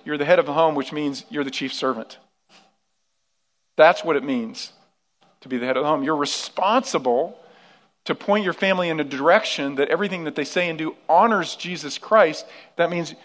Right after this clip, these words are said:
you do anything in your power as a servant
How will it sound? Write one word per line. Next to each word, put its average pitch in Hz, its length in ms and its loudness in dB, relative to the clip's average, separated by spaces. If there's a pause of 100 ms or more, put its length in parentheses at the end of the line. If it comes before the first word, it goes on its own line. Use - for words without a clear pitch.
you 185 120 -4
do 208 140 -2
anything 220 500 -2
in 175 140 -8
your 180 180 2
power 196 520 4
as 165 200 2
a 151 80 -2
servant 170 600 -2